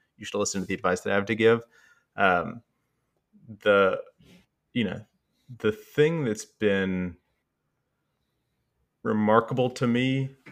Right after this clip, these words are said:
um, which is advantageous to, to <laughs> Tufts kids in particular, um, is just kind of how unfair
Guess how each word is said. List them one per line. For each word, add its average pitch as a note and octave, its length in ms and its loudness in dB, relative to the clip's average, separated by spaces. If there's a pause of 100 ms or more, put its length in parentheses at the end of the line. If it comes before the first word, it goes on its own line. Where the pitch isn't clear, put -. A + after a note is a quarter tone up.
um, G2 460 -6 (160)
which B2 240 -6
is - 400 -8 (800)
advantageous G2+ 840 0
to, G2 320 -4 (340)
to A2 140 -2
<laughs> - 80 -18
Tufts - 500 -2
kids G#2+ 340 4
in G2 120 0
particular, G2+ 840 4
um, G2 400 -2
is G#2 180 -4
just - 260 -4
kind F2+ 260 0
of F2+ 100 0
how F2+ 420 0
unfair F2+ 920 2